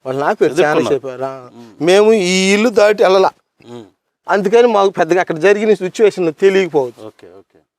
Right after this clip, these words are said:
Speaker 1: ఎందుకంటే కొడుతున్నారా, కొడుతున్నారా అనే దానికి మేము ఏడేడే ఉన్నాం.
Speaker 2: ఉమ్.
Speaker 1: మమ్మల్ని ఎవరు కొట్టరులే అనుకున్నాం. అప్పుడు పిల్లల్ని కూడా కొట్టారు.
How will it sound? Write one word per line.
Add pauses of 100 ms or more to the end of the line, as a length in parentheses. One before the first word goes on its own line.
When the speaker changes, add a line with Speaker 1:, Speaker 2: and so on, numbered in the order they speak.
Speaker 1:
ఎందుకంటే
కొడుతున్నారా,
కొడుతున్నారా
అనే
దానికి
మేము
ఏడేడే
ఉన్నాం. (180)
Speaker 2:
ఉమ్. (240)
Speaker 1:
మమ్మల్ని
ఎవరు
కొట్టరులే
అనుకున్నాం.
అప్పుడు
పిల్లల్ని
కూడా
కొట్టారు.